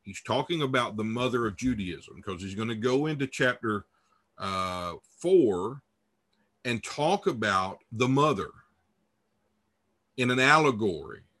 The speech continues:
being, uh, Hagar, which is the mother of, uh, in, in type and shadow, the mother Hagar, mother of, of Ishmael,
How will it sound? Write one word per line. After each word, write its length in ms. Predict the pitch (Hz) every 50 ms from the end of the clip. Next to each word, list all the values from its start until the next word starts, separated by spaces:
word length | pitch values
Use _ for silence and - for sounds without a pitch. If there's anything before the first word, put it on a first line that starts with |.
| _ _ _ _ _ _ _ _ _ _ _ _ _ - 110
being, 580 | 101 131 127 117 117 117 117 113 110 110 104 101 _ _ _ _ _ _ _ _ _ _ _ _ _ _ _ _ _ _ _ _ _ _ _ _
uh, 380 | 107 101 95 90 82 80 - -
Hagar, 880 | - - - 139 160 175 160 135 123 95 87 85 87 101 120 127 135 - _ _
which 240 | - 107 107 - -
is 140 | 107 95 87
the 120 | 90 101
mother 520 | 95 98 104 113 123 123 113 127 120 123 110
of, 420 | 107 104 104 101 92 87 - - _ _ _ _ _ _ _ _ -
uh, 160 | 101 101 - - _
in, 300 | - 113 107 101 101 98 -
in 200 | - 113 104 95
type 360 | 85 - - 123 117 117 107 -
and 140 | 104 92
shadow, 540 | - - - 147 151 143 123 101 92 101 107
the 120 | 95 92 95
mother 540 | 98 104 107 120 131 131 120 110 101 92
Hagar, 640 | - 127 139 165 196 165 123 107 90 82 82 90 107 107
mother 440 | 104 104 107 110 107 113 107 107
of, 180 | 104 101 95 - - - - _ _ _ _
of 300 | 107 104 98 95 92 90 -
Ishmael, 480 | 139 165 208 196 - - 85 80 -